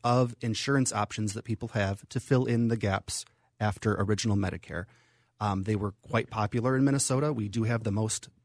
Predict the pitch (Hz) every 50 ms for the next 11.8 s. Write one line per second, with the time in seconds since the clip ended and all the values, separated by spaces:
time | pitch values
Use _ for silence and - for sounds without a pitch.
0 | _ _ _ _ _ _ _ _ _ - 117 110 107 110 110 117 113 110 110 117
1 | 131 135 135 - 101 107 110 113 117 120 127 - - 110 101 - - 123 117 -
2 | 127 - - - 120 117 120 127 139 156 - _ _ - 117 107 104 - - 113
3 | 120 117 117 107 110 104 - - 107 113 147 - - _ _ _ _ _ _ _
4 | _ _ _ - 117 117 113 113 110 107 - 117 113 - - - - 117 113 107
5 | - - 117 - 147 135 123 127 117 - - 131 123 110 135 123 123 113 - 123
6 | 110 110 104 - - - - _ _ _ _ _ _ _ - 107 104 - 127 139
7 | 151 151 151 - 117 107 110 104 - 113 113 120 135 - - - 123 117 120 -
8 | - - 151 160 160 131 117 117 110 117 120 _ _ _ _ _ _ - 113 117
9 | 113 117 113 110 104 104 104 104 104 - - - 113 104 104 107 113 - - 180
10 | 180 147 117 - - - - - - _ _ _ _ _ - 104 104 101 101 98
11 | 98 101 - _ - 113 107 110 113 107 107 113 120 123 127